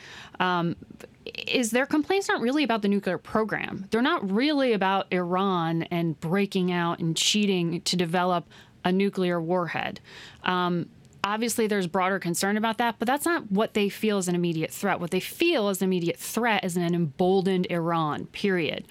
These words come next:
Basically saying Iran has carte blanche to do what it wants, whether it's, you know, destabilizing Syria or,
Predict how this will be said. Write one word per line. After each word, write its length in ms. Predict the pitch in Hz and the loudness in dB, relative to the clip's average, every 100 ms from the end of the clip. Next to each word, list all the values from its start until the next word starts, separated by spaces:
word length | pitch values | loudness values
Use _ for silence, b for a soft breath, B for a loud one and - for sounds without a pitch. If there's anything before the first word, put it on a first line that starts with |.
| B B B B 160 | B B B B -2
Basically 680 | 202 226 220 196 190 185 175 | 2 2 2 -2 0 0 0
saying 420 | - 185 170 170 | 0 0 0 0
Iran 340 | - 170 180 180 | 0 0 0 0
has 140 | 170 | -2
carte 280 | - 196 - | -2 -2 -2
blanche 380 | 180 175 170 - | -2 0 -2 -4
to 100 | 165 | -2
do 220 | 170 185 | 0 2
what 140 | 180 | 2
it 180 | 175 - | 0 -2
wants, 420 | 170 165 160 151 - B B | -2 0 0 -2 -4 B B
whether 260 | 185 175 175 | 0 2 0
it's, 460 | 180 170 - - | 0 0 0 0
you 100 | 175 | 0
know, 100 | 165 | -2
destabilizing 800 | 156 170 - 170 165 160 160 160 | -2 -2 0 -2 -2 -2 -2 -2
Syria 540 | 160 262 262 247 220 202 | 0 0 2 2 0 0
or, 400 | 175 170 165 | 0 0 0